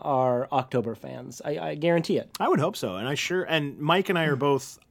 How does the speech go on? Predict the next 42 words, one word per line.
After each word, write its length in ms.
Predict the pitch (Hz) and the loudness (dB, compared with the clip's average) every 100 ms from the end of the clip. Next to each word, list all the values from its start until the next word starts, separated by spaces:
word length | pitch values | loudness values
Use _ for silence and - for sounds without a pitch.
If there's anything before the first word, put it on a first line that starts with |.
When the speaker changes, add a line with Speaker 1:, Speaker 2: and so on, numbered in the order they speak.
| - | -6
Speaker 2:
obviously 400 | 131 147 143 139 | -2 -2 -2 -2
based 340 | 127 131 127 | 0 0 0
in 60 | 127 | -4
Los 280 | 113 107 190 | -4 -4 -2
Angeles, 460 | 233 185 147 127 | 0 0 0 -2
so 360 | - 143 127 123 | -2 0 0 0
I 80 | 135 | -2
don't 180 | 151 123 | -4 -4
think 220 | 156 131 | -6 -2
we're 80 | 131 | -2
getting 520 | 131 135 131 127 120 - - | 0 0 0 -2 -6 -4 4
all 160 | 135 | 4
of 100 | 131 | 4
that 240 | 131 127 - | 2 -2 -6
fall 520 | - 127 131 131 120 | -4 2 4 4 4
awesomeness 580 | 131 131 139 123 117 - | 2 2 2 0 0 0
that 140 | 120 | 0
a 20 | 113 | 2
lot 160 | 117 | 0
of 60 | 113 | 0
people 260 | 127 113 | -4 -2
in 60 | 110 | -2
the 80 | 107 | -2
Midwest 580 | 107 113 185 185 - 160 | -2 2 2 2 0 0
are 60 | |
getting 520 | 139 143 135 127 117 | 2 4 2 2 0
or, 300 | 107 95 95 90 | 0 -2 -4 -4
you 80 | 107 | -6
know, 100 | 92 | -4
out 180 | 107 110 | -4 -2
east. 440 | 127 107 - - | 0 -2 -4 -10
So 220 | - 123 123 120 110 | -6 -2 0 2 0
Speaker 1:
Mm-hmm. 100 | - - | -2 6
However, 360 | 165 294 208 | 8 10 8
you 320 | 135 143 262 269 | 4 6 8 10
live 180 | 202 | 8
in 160 | 165 135 | 8 6
Burbank. 380 | 160 180 127 123 | 4 4 2 2
Funny 380 | 143 143 131 127 | 2 2 0 -4
side 300 | - 131 143 | 0 0 0
story 400 | - 113 107 107 | -2 -4 -2 -4
is, 160 | 107 | -8